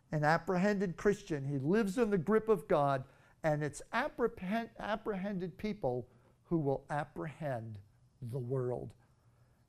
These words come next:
The world today doesn't need to be won to Christianity.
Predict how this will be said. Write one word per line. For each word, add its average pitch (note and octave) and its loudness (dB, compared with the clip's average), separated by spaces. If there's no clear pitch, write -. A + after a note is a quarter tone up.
The D#3+ 6
world A#3 8
today D3+ 4
doesn't G#3 6
need D#3+ 0
to E3+ -4
be D3 -2
won C#3+ 0
to C3+ -10
Christianity. C3 -10